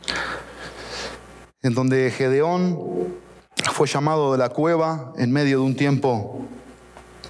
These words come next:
difícil del pueblo de Israel. Dios lo llama para que fuera él a pelear, a conquistar, consigue un ejército y Dios empieza a quitarle recursos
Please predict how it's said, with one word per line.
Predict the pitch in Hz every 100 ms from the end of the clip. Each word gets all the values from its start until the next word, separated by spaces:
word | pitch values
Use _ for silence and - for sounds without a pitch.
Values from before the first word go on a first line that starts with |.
| - - - - -
difícil | 113 117 - 175 170 - 156
del | 127 117
pueblo | 151 147 139
de | 123
Israel. | 120 127 147 170 170 139 - - - - - - - - - - - - -
Dios | - 143
lo | 143
llama | 127 160 165 151
para | 135 123
que | 120
fuera | 151 151 139
él | 143 143 143 - 143 143 143 - - - - -
a | -
pelear, | 120 120 147 170 185 190 - - - - - - - _ - - - - - - -
a | -
conquistar, | 113 123 - 120 - 170 185 190 175 - - - - - - - - - - - - -
consigue | 135 127 165 160
un | 147
ejército | 131 170 190 - 180 - 190 196 190 - - - - - - _
y | 131
Dios | 120 156 139
empieza | 151 147 160 160
a |
quitarle | 151 156 170 160 151 143 - - 151 147
recursos | - 139 135 147 127 123 107 - - -